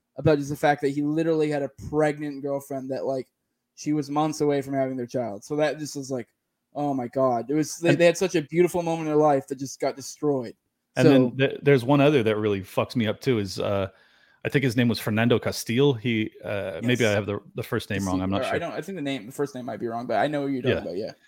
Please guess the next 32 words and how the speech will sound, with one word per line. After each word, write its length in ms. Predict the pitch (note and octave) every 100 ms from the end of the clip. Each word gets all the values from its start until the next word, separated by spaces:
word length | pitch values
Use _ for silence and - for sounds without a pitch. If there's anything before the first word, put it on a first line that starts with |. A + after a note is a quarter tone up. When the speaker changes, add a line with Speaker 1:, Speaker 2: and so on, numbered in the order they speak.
| _ _
Speaker 2:
Yeah, 160 | C3 A#2
he 100 | B2
was 220 | B2+ A2
the 320 | - A2 G2+ -
black 240 | A#2+ A#2
guy 180 | A#2+ A2
that 140 | G#2+
was, 400 | G2+ F#2 - - -
uh, 280 | A2 F#2+ F2+ - - - - - -
uh, 140 | A2 G2+ _
carrying, 580 | - C3 A#2+ G#2+ G2 G2+ _ -
and, 420 | B2 G#2 G2+ - -
and 100 | G#2
he 80 | G#2
was 120 | G#2
in 60 |
the 60 | G2+
passenger 420 | A#2 G#2+ - G#2
seat 220 | F#2+ A#2 G#2
when 100 | G2+
he 60 |
got 160 | G2+ F#2+
pulled 180 | A2+ G2
over 160 | G2
by 320 | F#2+ F#2+ F#2+ - _ _ _
this 140 | A#2+ -
fucking 480 | - A2 G#2+ G2+ -
fat 380 | - - A2 G#2
pig 220 | - G#2
that 120 | G2+
didn't 200 | G2+ G#2
understand 560 | G#2+ G2+ - A2 G#2+ G2+